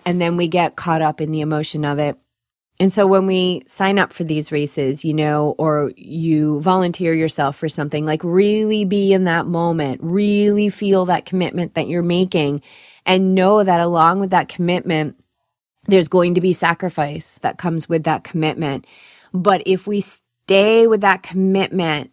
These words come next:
and we're really feeling everything that's going along with the process of fulfilling that commitment, we're gonna get better and better at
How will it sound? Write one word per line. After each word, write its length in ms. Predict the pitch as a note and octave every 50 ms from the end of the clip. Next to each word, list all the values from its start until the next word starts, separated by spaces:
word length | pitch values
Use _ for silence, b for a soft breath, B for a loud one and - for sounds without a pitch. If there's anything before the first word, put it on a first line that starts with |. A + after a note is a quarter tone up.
| - -
and 340 | F3+ F3 E3+ F3 F3 D#3+ - _ _
we're 320 | - F3+ E3 F3 E3 E3+ F3
really 1120 | F3 E3+ F3 F3 F#3+ G#3 G#3+ B3 C4+ C#4 C#4 C#4 C#4 C#4 C#4 C#4 C4+ C4 C4 B3+ A#3 - - _ _ - -
feeling 640 | D4 C4 C4 C4+ B3+ A#3 A3+ G#3 F3+ F3 F3 F#3 - -
everything 420 | F#3+ A3 A#3 C#4 D4 B3+ D4+ C#4+ C4
that's 220 | A#3+ A3 G#3+ -
going 600 | - F#3 F#3 F3+ G#3+ G3+ G3 G3+ G3+ G#3 G#3 G3+ -
along 840 | - F#3 F3 E3+ E3+ F3 E3+ F3 F3+ F#3 F#3 F3 D#3+ D#3+ E3 C#3
with 320 | - F3+ F3+ F#3+ F3+ E3+ E3+
the 80 | F3
process 800 | E3 - - F3+ F3+ F#3+ G#3+ C#4+ C#4 - - E3 D#3+ E3 - -
of 420 | - D#3+ E3 E3 D#3+ D#3+ D#3 D3+ - - _ _ _ _ _
fulfilling 920 | - - - F#3 D#3+ - - - - - C4+ D#4 E4+ E4+ C#4 G#3+ F3+ D#3+ D#3+
that 200 | D#3+ - - -
commitment, 760 | - D#3+ D#3+ D3+ D3+ C3+ - - C#3 D3+ D3 D3+ C3 - - b b b b b b b b b b b b b b b
we're 140 | G3 A3 C4
gonna 220 | D4+ F#4+ F#4+ G4
get 280 | F#4+ F#4+ E4 B3 F3+ -
better 340 | G#3+ G#3 G3+ G3+ G#3+ G#3+ G3
and 300 | - G3 G3 F3+ D3+ -
better 520 | - F3+ F3+ F3 F3 E3 E3 D#3+ D#3+ - _ _ -
at 400 | E3+ F3 E3 E3 E3 D#3 - -